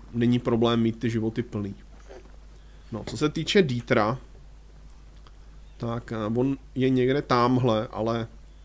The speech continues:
tady v téhle oblasti trošku bacha. Když se podíváme na mapu a dáme si zvířata, tak vidíte, že třeba,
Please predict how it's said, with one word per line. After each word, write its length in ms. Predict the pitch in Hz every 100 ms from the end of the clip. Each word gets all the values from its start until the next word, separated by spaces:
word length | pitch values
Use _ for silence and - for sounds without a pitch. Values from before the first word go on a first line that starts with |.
| - - - - -
tady 160 | 139
v 60 | 160
téhle 260 | 143 160
oblasti 380 | 147 143 135 -
trošku 300 | 156 143 -
bacha. 320 | 151 143 120
Když 120 | 101 107
se 80 |
podíváme 540 | 135 131 123 123 139 156
na 80 | 143
mapu 420 | 135 135 113 117 - - - - - - -
a 20 |
dáme 260 | 113 113 123
si 160 | 170
zvířata, 480 | 151 135 139 147 143
tak 140 | 123 120
vidíte, 460 | 131 139 156 117
že 100 | 117
třeba, 440 | - - 123 104